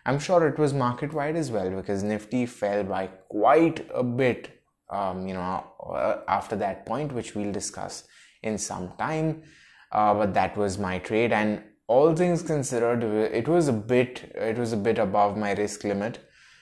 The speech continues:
But, you know, trading on sideways days, knowing that Reliance has been an absolute shit of a stock to trade since the past few days, uh, I really have to <laughs> know what I'm getting into. So it, it's not really,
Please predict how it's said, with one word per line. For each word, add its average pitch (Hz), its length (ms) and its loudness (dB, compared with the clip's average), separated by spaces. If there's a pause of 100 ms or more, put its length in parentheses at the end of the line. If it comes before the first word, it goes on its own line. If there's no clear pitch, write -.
(200)
But, 98 500 2 (100)
you 101 120 -4
know, 95 320 -4 (720)
trading 120 420 4
on 113 220 2
sideways 104 600 2
days, 104 340 2
knowing 113 420 0
that 110 200 0
Reliance 104 400 0
has 101 160 -4
been 107 180 2
an 101 100 -2
absolute 104 560 -2
shit 110 220 0
of 107 180 0
a 113 80 -4
stock 104 380 -2
to 107 80 -8
trade 104 380 0
since 101 200 -8
the 104 120 -4
past 98 400 -2
few 101 240 -4
days, 135 360 2 (640)
uh, 104 240 6
I 110 160 2
really 120 380 6
have 110 240 2
to 151 80 2
<laughs> 139 80 0
know 170 100 6
what 139 220 8
I'm 117 480 0 (280)
getting 107 380 4
into. 110 440 -2
So 92 600 -2
it, 98 240 -6
it's 104 220 -2
not 104 260 0
really, 107 440 4